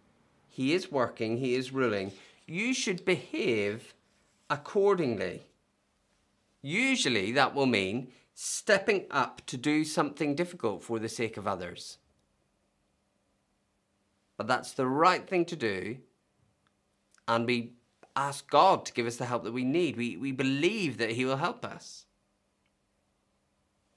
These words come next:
Student, uh, told me once about, uh, I don't know if this still happens anymore. Students won't, I guess, won't even be able to socialise. Um, but,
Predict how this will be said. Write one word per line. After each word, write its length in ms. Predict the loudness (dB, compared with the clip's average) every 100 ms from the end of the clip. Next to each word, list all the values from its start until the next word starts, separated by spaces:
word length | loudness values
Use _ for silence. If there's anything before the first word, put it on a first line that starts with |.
| _ _ _ _ -20 -18 -20 -14
Student, 440 | -2 4 4 2 2
uh, 140 | 4 4
told 240 | 2 2
me 80 | 4
once 480 | 4 2 -2 -12 -14 -20 -6
about, 460 | 2 8 8 6 -8 -6
uh, 300 | 0 2 0 -4 _ -2
I 120 | 0
don't 180 | 0 -4
know 80 |
if 140 | -6 -8
this 120 | -10
still 200 | -4 -6
happens 340 | -6 -8 -4
anymore. 320 | -4 -4 -4 -4
Students 320 | -4 -6 -4
won't, 160 | -6 -6
I 80 | -8
guess, 300 | -2 -4 -4
won't 120 | -10
even 160 | -8 -6
be 120 | -6
able 120 | -6
to 100 | -10
socialise. 580 | -10 -10 -8 -8 -8 -12 -20 -20 -12
Um, 220 | 0 2 4
but, 300 | 2 2